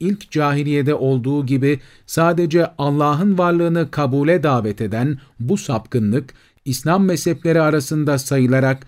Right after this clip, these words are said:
İslam'a en büyük kötülüklerden biri yapılmış oldu. İlk cahiliye insanının açık ilahı olan hevaya hitap ettiği için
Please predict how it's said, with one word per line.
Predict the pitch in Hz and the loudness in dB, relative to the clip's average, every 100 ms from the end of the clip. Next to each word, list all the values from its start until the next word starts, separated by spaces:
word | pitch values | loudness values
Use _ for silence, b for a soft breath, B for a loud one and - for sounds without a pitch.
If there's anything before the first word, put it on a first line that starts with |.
| b b | b b
İslam'a | 135 - 151 151 151 147 - | -10 -6 -2 0 0 -2 -2
en | 151 208 196 | 0 2 2
büyük | 165 175 175 | 2 -2 0
kötülüklerden | 165 - 160 156 160 156 151 156 156 117 | -2 0 -4 0 0 2 0 0 -2 -2
biri | 120 131 | 0 2
yapılmış | 107 - 98 90 - | 0 -2 -6 -6 -6
oldu. | 95 90 90 - _ _ _ _ _ _ _ _ _ - | -6 -6 -8 -12 _ _ _ _ _ _ _ _ _ -6
İlk | 175 214 - | -2 -2 -2
cahiliye | 165 160 151 156 165 160 | 0 0 0 0 0 0
insanının | 151 139 156 156 185 185 - | -2 -2 -2 0 0 -2 -2
açık | 139 135 214 151 | -6 -4 -4 -2
ilahı | 156 147 147 | 0 0 2
olan | 156 147 143 139 117 | 2 2 0 0 0
hevaya | 131 127 127 160 | 0 2 2 2
hitap | 160 135 131 104 | 0 -2 -2 -2
ettiği | 101 - 104 101 | -4 -4 -4 -4
için | 98 143 170 | -4 -2 -2